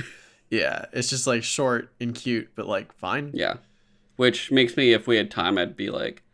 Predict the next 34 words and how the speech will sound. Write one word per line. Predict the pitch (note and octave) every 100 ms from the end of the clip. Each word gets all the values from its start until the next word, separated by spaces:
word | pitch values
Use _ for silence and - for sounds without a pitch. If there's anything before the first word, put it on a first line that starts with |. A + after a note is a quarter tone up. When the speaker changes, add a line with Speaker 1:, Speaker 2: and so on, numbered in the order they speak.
| _ _
Speaker 1:
"This | B2 -
is | A2+ -
the | A2
Ghibli | G2+ A2 G#2+ G#2+
Star | - A2
Wars | G2+ F#2+ G2+
I'd | -
want," | F2+ F2+ D#2+ E2 -
and | - A2+
then | G1+ - - -
talk | - -
about | - -
that, | - -
but | - -
we'll | -
see. | - - - - _ _ _ _ _
Uh, | A#2 G#2+ G2 G2 F#2 - _ _ _ _ A#2
let's | A2+ C3 - - - _ A#2
jump | - C3+ C3+ -
right | G#2 A2 A#2
into | A#2 A2+ - G#2+
it, | -
though, | G#2
with | F#2 F2+ -
Andor. | F#2+ G2 F2+ E2+ - -
And, | - F#2 F2 E2 E2+ - - _ _ _ _ _ _ _ _ _ _ _
dude, | G2+ F2 - -
I | G2
gotta | G#2+
say, | F#2 F2+ E2 C#2+ - _ _ _ -
uh, | D2+ -
I | A#2
was, | A#2+ A#2 A#2+
like, | A2+ G#2 -